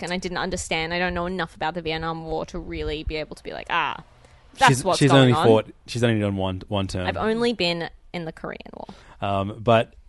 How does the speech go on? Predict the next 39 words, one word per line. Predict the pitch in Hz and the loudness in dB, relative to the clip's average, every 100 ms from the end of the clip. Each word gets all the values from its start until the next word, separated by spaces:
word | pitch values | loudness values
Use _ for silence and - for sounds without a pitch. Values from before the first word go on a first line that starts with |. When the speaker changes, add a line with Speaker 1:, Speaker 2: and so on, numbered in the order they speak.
| - | -8
Speaker 2:
I've, | 120 117 | 0 0
a | 120 131 | 2 0
lot | 120 123 | 4 4
of | |
people | 131 120 | 6 4
have | |
been | 113 | 4
comparing | 107 107 104 101 | -2 -2 -2 -2
this | 98 - | -6 -8
to, | 104 98 98 | -6 -4 -4
uh, | 101 98 | -4 -4
the | 98 98 | -4 -6
recent, | 101 98 110 98 101 110 | -4 -4 -4 -6 -6 -8
um, | 98 98 98 | -6 -6 -8
documentary | 101 104 104 110 - 107 | -6 -4 -2 -2 0 0
on | |
the | 101 | 0
Vietnam | 95 98 98 95 98 104 92 95 | -2 -4 -4 -6 -4 -4 -4 -4
War | 95 92 | -6 -4
by | 98 | -6
Ken | 95 104 98 | -6 -6 -2
Burns. | 98 107 160 190 - - - - | 0 0 0 -2 -6 -14 -12 -4
Speaker 1:
Oh, | 269 | -2
okay. | 254 - 175 214 - | -2 -4 -8 -10 -10
Speaker 2:
Um, | 95 95 95 95 | -8 -6 -8 -12
and, | 101 98 95 | -10 -10 -8
uh, | 95 95 95 - - - - - - _ _ | -8 -8 -8 -12 -18 -20 -20 -20 -20 _ _
Garth | 117 104 | 0 2
Ennis | 104 101 - | 0 -4 -6
is, | 113 98 | -8 -4
I | 135 | 0
don't | 117 | 0
know, | 117 | 0
I, | 131 131 | -4 -4
I, | 135 - 131 | -6 -4 -2
I, | 135 | 2
I | |
like | 123 117 | 4 4
it. | 117 | 2